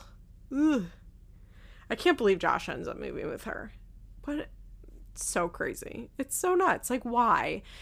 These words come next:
Jaxie is a moment where she's <laughs> worried they won't be able to get cereal in Florida, which I found to be very cute.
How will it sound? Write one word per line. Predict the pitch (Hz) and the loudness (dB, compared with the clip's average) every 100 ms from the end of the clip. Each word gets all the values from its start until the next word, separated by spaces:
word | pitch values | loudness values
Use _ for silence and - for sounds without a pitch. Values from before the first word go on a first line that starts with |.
| - - | -16 4
Jaxie | 240 262 - 370 | 10 10 10 6
is | 392 | 8
a | 349 | 6
moment | 302 269 269 | 6 4 4
where | 254 | 2
she's | - 247 214 - | 2 -2 -4 -2
<laughs> | - | 2
worried | 233 220 226 | 2 2 2
they | 208 | 2
won't | 196 190 | 2 2
be | |
able | 190 190 | 2 2
to | 175 | 2
get | 175 - | 0 -2
cereal | - 190 180 208 269 285 | -2 2 4 4 6 4
in | 285 294 | 4 0
Florida, | 302 302 285 285 285 | 2 4 4 4 0
which | 277 254 | -2 -2
I | 269 | -2
found | 254 247 | 0 -2
to | - | -4
be | |
very | 233 233 233 | 0 2 2
cute. | - 240 233 | -2 -2 -2